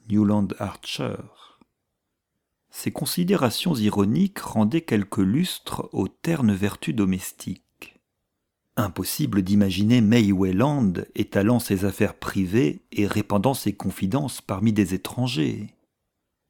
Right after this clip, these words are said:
Jamais elle ne lui sembla plus fine et plus charmante que dans la semaine qui suivit. Il s'était même résigné aux longues fiançailles depuis qu'elle avait trouvé à lui opposer un argument qui l'avait désarmé. «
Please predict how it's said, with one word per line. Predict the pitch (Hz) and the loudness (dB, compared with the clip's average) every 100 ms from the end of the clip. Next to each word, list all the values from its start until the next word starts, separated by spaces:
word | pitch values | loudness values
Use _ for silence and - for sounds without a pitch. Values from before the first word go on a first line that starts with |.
| - | -8
Jamais | 101 90 98 123 120 | -6 -4 -2 -2 0
elle | 101 | 2
ne | 98 | 2
lui | 95 92 | 2 -2
sembla | - 95 92 104 | -4 -4 0 -2
plus | - 101 95 | -2 -4 -4
fine | - 185 185 104 - - | -2 2 4 4 0 -6
et | - | -8
plus | - 104 | -4 -2
charmante | - 98 98 131 202 170 - - | 0 -2 0 2 2 0 -4 -8
que | - | -4
dans | 98 | -2
la | 95 | -2
semaine | - 101 110 110 101 | -2 2 4 2 0
qui | - | -4
suivit. | 107 - 170 220 202 123 113 _ _ _ _ _ _ | -8 -4 -2 2 2 0 -6 _ _ _ _ _ _
Il | 98 101 | -2 -2
s'était | - 104 - | -2 -2 4
même | 104 117 | 6 6
résigné | 92 101 87 101 127 | 4 2 4 4 6
aux | 156 | 6
longues | 101 127 113 | 6 4 0
fiançailles | - 123 135 - - 135 117 101 98 | -4 -2 -2 -4 -2 0 0 -2 -6
depuis | 95 95 - | -6 -4 -4
qu'elle | - 98 | 0 0
avait | 95 101 | 0 -2
trouvé | - 107 113 | 0 0 2
à | 101 | 4
lui | 104 | 4
opposer | 101 - 95 110 156 | 4 2 -2 0 2
un | 107 | 2
argument | 98 101 104 135 | 0 0 0 0
qui | 156 104 | -2 0
l'avait | 95 92 104 | 0 2 0
désarmé. « | 98 95 104 90 90 90 82 - 107 | 0 0 2 0 -4 -6 -8 -12 -16